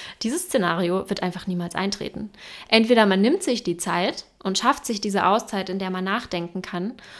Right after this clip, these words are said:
ähm, oder, ja, na, eigentlich oder nichts. Also <laughs> um nachzudenken, muss man sich die Zeit, ähm, selber nehmen. Und wenn das nur, keine Ahnung, mal ein Abend ist oder mal ein Mittag oder mal ein Wochenende,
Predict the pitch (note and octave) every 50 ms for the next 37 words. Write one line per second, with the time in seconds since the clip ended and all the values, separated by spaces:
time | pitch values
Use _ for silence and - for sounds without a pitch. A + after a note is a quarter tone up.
0 | - - - - - - - G3 F#3 F3+ F3 F3 F3 F3 G3+ A3 - _ _ _
1 | _ _ _ _ _ _ _ - - G3+ G3+ G3+ F#3+ F3+ F3 E3+ - - - -
2 | - _ _ - - _ _ - G3+ G3 G#3 A3+ G3+ - - F3 F3+ - - F#3+
3 | G3 A#3 C4+ G3 F3 - - G3+ F3+ E3+ E3+ F#3 B3+ - - - - - - _
4 | _ - F#3+ F3+ - G#3 G3 - - - - - G3 F#3+ E3+ E3+ - - - G#3
5 | F#3 F3 F3 G3 G3+ G#3+ G3 G3+ G3 A#3+ G3 F#3+ F#3 G3 G3 - G3 F3+ - -
6 | F#3 F3 F3 F3+ - - - F#3 F3+ F3 F3+ F3+ - - - G3 F#3+ F3+ F3+ F3
7 | F3+ G3+ A3 G3 F3+ F3+ A3+ G#3+ G3+ G3 G#3 G#3+ C4 D4 C#4 A#3+ - A#3+ A#3+ A#3+
8 | A#3 A#3 A3+ A3 G#3+ - - - - - _ - - G#3 G3+ G3+ F#3+ D#3 F#3 B3
9 | B3 F#3 F3+ F3+ F3+ F#3 F#3 F#3+ F#3+ - F3+ G#3+ B3 A#3+ G#3 - - F#3 - -
10 | G3+ F3+ F#3 F#3+ F#3+ F#3+ F#3+ G3 A#3 G3 - F#3 F3 F3 - - F#3+ F#3 F#3+ G3+
11 | G3+ G3+ G#3+ A#3 C4 D4 D4 B3+ C#4+ D4 D4 A#3 G3 - G3+ G3 F#3 F#3 F3 F3+